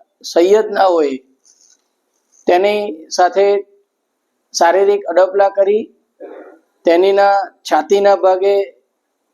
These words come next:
વારંવાર જોરથી દબાવી, તે વગેરે મતલબનો એફ આઈ આર થયેલી, જેમાં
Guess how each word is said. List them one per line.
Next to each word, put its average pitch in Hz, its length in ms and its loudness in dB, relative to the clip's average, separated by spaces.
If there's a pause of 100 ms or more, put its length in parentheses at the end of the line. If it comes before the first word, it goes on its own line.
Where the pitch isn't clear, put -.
(1400)
વારંવાર 190 560 2 (220)
જોરથી 196 380 0
દબાવી, 202 440 2
તે 370 200 -2
વગેરે 381 380 2
મતલબનો 196 540 0 (1300)
એફ 160 220 -2
આઈ 190 160 2
આર 190 80 -2
થયેલી, 185 460 0 (880)
જેમાં 185 580 0